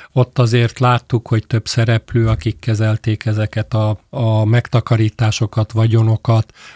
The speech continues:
azért mutattak érdeklődést ez iránt, a piac iránt is. Nyilván nem milliárdokkal, de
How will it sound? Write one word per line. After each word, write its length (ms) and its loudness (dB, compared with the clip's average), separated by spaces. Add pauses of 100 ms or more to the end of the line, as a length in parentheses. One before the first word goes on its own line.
azért 340 0
mutattak 580 -2
érdeklődést 1000 -2
ez 180 -2
iránt, 360 0
a 60 0
piac 420 0
iránt 360 0
is. 180 -4 (260)
Nyilván 460 2
nem 180 2
milliárdokkal, 1120 2
de 300 -2